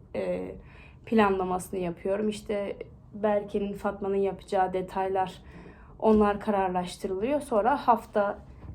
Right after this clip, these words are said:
günler ilerledikçe işte bugün bitirdik, bitirdik diye ilerliyoruz.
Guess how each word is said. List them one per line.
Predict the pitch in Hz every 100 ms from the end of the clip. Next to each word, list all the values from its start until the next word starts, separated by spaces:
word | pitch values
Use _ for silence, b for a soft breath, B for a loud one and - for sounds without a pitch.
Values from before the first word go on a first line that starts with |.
| -
günler | 247 233 208 202
ilerledikçe | 220 214 196 175 175 -
işte | 190 - 294 277
bugün | 233 220 220 190 202
bitirdik, | 214 214 175 -
bitirdik | 220 214 190 - -
diye | 269
ilerliyoruz. | 254 208 196 190 190 180 247 311